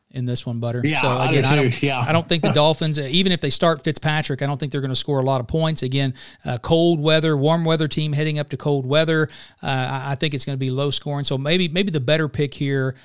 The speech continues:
Speaker 1: for our listeners is to go under, uh, in Dolphins and Bills. So,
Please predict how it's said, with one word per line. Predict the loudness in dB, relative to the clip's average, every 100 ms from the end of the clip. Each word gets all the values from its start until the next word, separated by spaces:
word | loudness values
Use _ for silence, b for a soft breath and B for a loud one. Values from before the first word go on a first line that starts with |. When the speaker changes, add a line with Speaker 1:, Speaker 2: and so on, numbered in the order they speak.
| b
Speaker 1:
for | -2 0
our | 2
listeners | 2 0 0 -2 -2
is | -2
to | -4
go | -4 -4
under, | -4 -4 -4 -4 -6 -8
uh, | -8 -6
in | -6
Dolphins | -6 -6 -6 -8
and | -8 -8
Bills. | -10 -8 -6
So, | -6 -8 -12